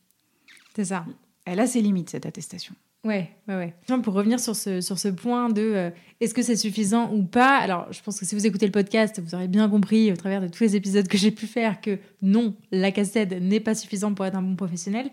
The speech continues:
Speaker 1: Mais il y en a quand même qui pensent que si et qui se lancent direct après. Est-ce qu'on peut juste revenir un peu sur ce point-là ? Est-ce que c'est quelque chose que tu vois, euh, régulièrement ou pas ? <laughs>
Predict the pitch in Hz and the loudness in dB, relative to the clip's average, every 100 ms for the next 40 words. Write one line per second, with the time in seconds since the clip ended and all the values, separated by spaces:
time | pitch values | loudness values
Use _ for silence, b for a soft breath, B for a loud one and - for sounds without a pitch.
0 | B B B 208 254 233 233 226 220 220 | B B B 2 4 4 2 2 2 2
1 | 190 180 196 180 196 190 185 170 165 220 | 2 -2 -6 -4 -2 -4 -4 -8 -8 -8
2 | 214 170 170 - 180 165 - 196 202 202 | -4 -4 -6 -10 -10 -8 -6 -2 0 0
3 | 180 180 180 180 180 262 - B B B | -2 -2 -4 -4 -6 -8 -12 B B B
4 | 180 214 220 208 208 - 196 185 214 196 | -4 -2 2 2 0 -2 -2 2 2 2
5 | 220 220 185 - 175 170 190 185 262 247 | -2 -6 -8 -4 -4 0 0 2 2 2
6 | 214 185 185 185 226 208 208 180 B B | -2 -4 -4 -2 -2 0 0 -2 B B
7 | B - 190 202 214 196 185 190 190 196 | B -2 0 2 2 2 0 0 0 2
8 | 180 180 208 254 262 202 190 180 170 202 | 2 0 0 -2 -4 -4 -2 -2 -2 -2
9 | 247 - B B | -2 -4 B B